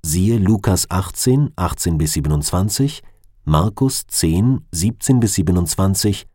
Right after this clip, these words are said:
Matthäus neunzehn, sechzehn bis sechsundzwanzig. Was war der Hintergrund?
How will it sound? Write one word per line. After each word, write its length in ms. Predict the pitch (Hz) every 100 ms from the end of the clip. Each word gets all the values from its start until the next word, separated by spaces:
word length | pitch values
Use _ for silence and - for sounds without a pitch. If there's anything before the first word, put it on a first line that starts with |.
| _ _
Matthäus 640 | - 90 - 110 131 139 -
neunzehn, 720 | 90 92 113 - 120 120 117 -
sechzehn 480 | 87 107 - - 107
bis 140 | 104
sechsundzwanzig. 840 | 98 90 107 101 87 73 - - - - - _ _ - - -
Was 380 | 76 87 95 -
war 160 | 101 107
der 100 | 120
Hintergrund? 680 | 147 151 107 - - -